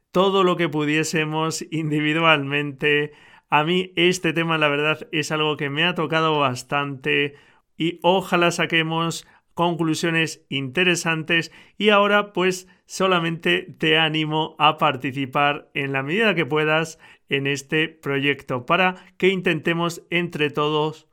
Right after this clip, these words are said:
aportar esos alimentos para aquellas personas que lo necesiten. Y sin nada más, te dejo con la entrevista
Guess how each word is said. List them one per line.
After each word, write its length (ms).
aportar 800
esos 320
alimentos 600
para 320
aquellas 400
personas 600
que 120
lo 140
necesiten. 800
Y 160
sin 200
nada 200
más, 260
te 80
dejo 320
con 220
la 80
entrevista 1300